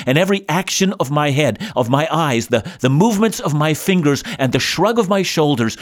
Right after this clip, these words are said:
No action, large or small, is left unobserved. Then the latter part of verse two. "You discern my thoughts from afar."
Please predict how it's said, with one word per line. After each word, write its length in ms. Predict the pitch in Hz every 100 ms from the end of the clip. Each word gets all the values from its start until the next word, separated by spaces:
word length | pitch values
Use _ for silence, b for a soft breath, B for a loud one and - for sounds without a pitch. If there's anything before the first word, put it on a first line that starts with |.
| B
No 380 | 117 135 156 -
action, 420 | 208 214 - 220
large 480 | 180 113 139 160 170
or 60 | 185
small, 480 | - 120 110 110 196 B B
is 180 | 123 123
left 420 | 120 180 185 - 139
unobserved. 760 | 143 120 110 107 82 - - _ _ b b b
Then 120 | 175
the 80 | 180
latter 300 | 143 147 110
part 260 | - 117 107
of 80 |
verse 240 | 95 101 -
two. 340 | 131 90 60 _ _ B B B B
"You 140 | 131
discern 420 | 147 - 175 170
my 180 | 135 135
thoughts 480 | - 185 127 101 -
from 200 | 110 104
afar." 520 | - 147 117 80